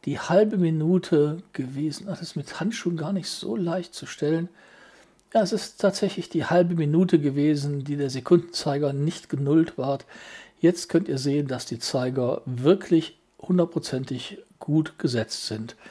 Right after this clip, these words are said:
So kann man sich vertun. Ich dachte, die zwanzig, fünfundzwanzig, dreißig Sekunden würden so nicht auffallen,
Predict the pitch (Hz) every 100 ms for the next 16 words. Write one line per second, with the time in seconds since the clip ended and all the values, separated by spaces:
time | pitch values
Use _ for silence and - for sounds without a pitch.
0 | - - - - 180 - 226 202 208 -
1 | 220 214 151 139 175 170 - 156 143 151
2 | 147 143 147 156 156 170 - 160 156 151
3 | 139 147 139 - - - - 170 143 -
4 | 143 147 143 139 123 143 160 160 127 139
5 | 151 135 - - 180 - - 165 160